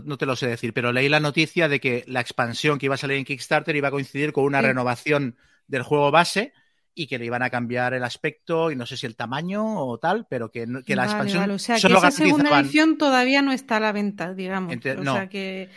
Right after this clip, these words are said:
Speaker 2: no, es una nueva que van a hacer y van a aprovechar para hacer una expansión para esa
Speaker 1: Sí.
Speaker 2: segunda edición.
Speaker 1: Y
Speaker 2: Vale,
Speaker 1: solo
Speaker 2: vale.
Speaker 1: garantizan cien por cien de compatibilidad con la nueva edición que van a hacer, no con la antigua. En plan, el que se la compre a, a su cuenta de riesgo. Esto es lo que yo leí.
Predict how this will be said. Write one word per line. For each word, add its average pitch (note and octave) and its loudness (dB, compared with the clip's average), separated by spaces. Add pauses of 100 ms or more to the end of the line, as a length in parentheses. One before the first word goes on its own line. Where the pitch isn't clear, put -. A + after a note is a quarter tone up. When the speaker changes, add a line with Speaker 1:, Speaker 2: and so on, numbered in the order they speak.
(260)
Speaker 2:
no, A3 -6
es A3+ -6
una C4 0
nueva C#4 0
que C4+ -2
van C#4 0
a C#4+ 0
hacer D#4 0
y D4+ 0
van A#3+ 0
a C4 0
aprovechar C4+ -2
para B3 0
hacer B3 -4
una B3+ 0
expansión B3+ -2
para A#3 -2
esa A3+ -2
Speaker 1:
Sí. A#3+ 2
Speaker 2:
segunda G#3+ -4
edición. G3+ -10 (160)
Speaker 1:
Y C#3+ -4
Speaker 2:
Vale, - -2
Speaker 1:
solo F3+ 2
Speaker 2:
vale. F3 4
Speaker 1:
garantizan D#3 -2
cien D#3+ 0
por D3 0
cien D3 -4
de C3 -4
compatibilidad C3+ -4
con C3 -6
la A#2+ -4
nueva C3 -4
edición A#2+ -10
que A#2+ -10
van A2 -8
a G#2 -12
hacer, G2 -18 (100)
no C3 -6
con C#3+ -2
la C3 0
antigua. A2 -6
En G#2 -10
plan, A2 -8
el G#2+ -12
que A#2 -8
se B2+ -2
la A2+ -2
compre D#3+ 0 (100)
a, A2+ -16
a - -14
su A#2 -12
cuenta A#2+ -6
de - -2
riesgo. G#2 -8
Esto A2 -8
es C#3 -4
lo C#3 0
que B2+ 0
yo B2 2
leí. G#2+ -6